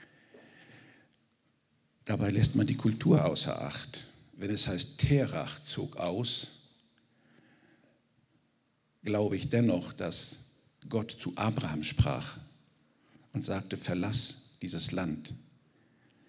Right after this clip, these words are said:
Ich will dich woanders hinführen.“ Und der gehorsame Abraham besprach das mit seinem Vater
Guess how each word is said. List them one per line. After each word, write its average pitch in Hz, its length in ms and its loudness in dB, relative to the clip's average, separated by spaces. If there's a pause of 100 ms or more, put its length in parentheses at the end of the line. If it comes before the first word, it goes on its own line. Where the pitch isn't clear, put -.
(120)
Ich - 120 6
will 90 100 0
dich - 140 -4
woanders - 360 -2
hinführen.“ - 680 -2 (600)
Und 113 140 4
der 104 60 4
gehorsame 110 720 2
Abraham 107 420 0
besprach - 360 -2
das - 180 -4
mit 95 100 -2
seinem 90 220 -2
Vater - 500 0